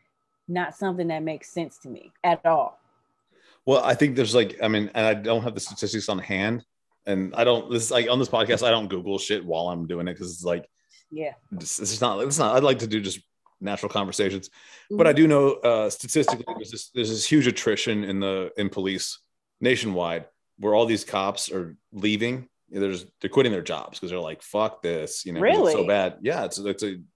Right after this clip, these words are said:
Speaker 2: it's a huge thing nationwide. But you also have, an, uh, on the other side of that, you're getting, uh, people don't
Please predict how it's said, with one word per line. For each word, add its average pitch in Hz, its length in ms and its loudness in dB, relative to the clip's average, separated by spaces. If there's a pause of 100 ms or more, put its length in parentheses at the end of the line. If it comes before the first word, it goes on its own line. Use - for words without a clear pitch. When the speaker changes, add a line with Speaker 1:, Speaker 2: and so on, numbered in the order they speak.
(480)
Speaker 2:
it's - 100 -10
a 107 40 -2
huge 147 420 0
thing 98 300 -2
nationwide. 98 460 -2 (440)
But 117 200 2
you 127 120 2
also 131 220 2
have, 120 240 2
an, 104 320 -4
uh, 95 240 0
on 101 100 0
the 98 80 2
other 92 160 0
side 139 240 2
of 117 60 0
that, 87 200 -2
you're 98 140 -2
getting, 98 540 -2
uh, 82 320 -4
people 107 360 -2
don't 95 320 -4